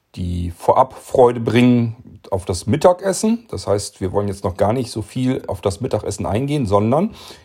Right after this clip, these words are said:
die Frage erst mal klären, was kann man denn jetzt zum Mittagessen trinken? Wenn wir jetzt nichts Alkoholisches unbedingt möchten, das können wir uns ja für den Abend, äh, vorbehalten, wenn man dann einen Rotwein oder einen Weißwein, je nachdem, was zu essen gibt, oder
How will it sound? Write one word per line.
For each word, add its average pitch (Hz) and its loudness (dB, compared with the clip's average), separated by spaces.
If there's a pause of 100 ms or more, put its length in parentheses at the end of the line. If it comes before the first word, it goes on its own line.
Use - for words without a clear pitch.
(100)
die 113 0
Frage 104 2
erst 127 -4
mal 104 2
klären, 110 -2 (440)
was 113 2
kann 107 2
man 147 0
denn 143 0
jetzt - 2
zum - -2
Mittagessen 127 0
trinken? 92 -2
Wenn 110 4
wir 120 4
jetzt - -2
nichts 160 -2
Alkoholisches 120 2
unbedingt 117 2
möchten, 214 0 (480)
das - -4
können - 0
wir 92 2
uns 87 0
ja 95 4
für 98 -4
den 87 -2
Abend, 90 0
äh, 123 2
vorbehalten, 135 0
wenn 92 -2
man 90 -2
dann 92 -2
einen 92 -6
Rotwein 101 2
oder 85 -4
einen 76 -8
Weißwein, 104 2
je 101 0
nachdem, 90 -4
was 87 -6
zu - -6
essen 90 -4
gibt, 85 -6
oder 95 4